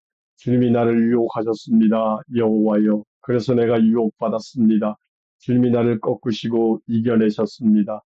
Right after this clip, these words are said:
내가 온종일 웃음거리가 되었습니다. 모두들 나를 비웃습니다. 내가 말할 때마다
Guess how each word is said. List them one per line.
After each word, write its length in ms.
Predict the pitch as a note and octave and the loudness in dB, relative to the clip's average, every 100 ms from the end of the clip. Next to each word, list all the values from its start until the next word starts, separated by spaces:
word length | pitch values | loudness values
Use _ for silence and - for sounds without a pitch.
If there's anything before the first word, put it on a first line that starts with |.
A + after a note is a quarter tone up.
| _ _ _ | _ _ _
내가 260 | A2+ A2+ A2+ | -4 0 0
온종일 800 | - A2+ A#2 A2 A2+ A2 A2 C#3+ | 0 2 2 2 2 2 0 -4
웃음거리가 880 | B2 A2 B2 A2+ - A#2+ A2+ A#2 A#2 | -10 -4 -4 -4 -4 -2 0 0 -2
되었습니다. 720 | - A2 G#2+ - A2 G#2+ G#2 G#2+ _ _ _ _ - | -2 -2 -2 -2 0 2 0 -10 _ _ _ _ -8
모두들 640 | A#2+ B2 A#2 C3 B2 B2 | -4 -2 0 0 0 0
나를 500 | B2+ A2+ A2+ A2+ A2 G#2 | 0 0 0 0 0 -2
비웃습니다. 720 | A2+ G#2+ - A#2+ A2 G2+ G#2 - _ _ _ _ | 0 -2 0 2 2 2 -4 -18 _ _ _ _
내가 260 | A#2+ A#2 | -2 0
말할 340 | A2+ A2+ A2+ A2 | 2 2 0 0
때마다 520 | - A#2 A2 G#2+ A2 | 0 0 0 0 -2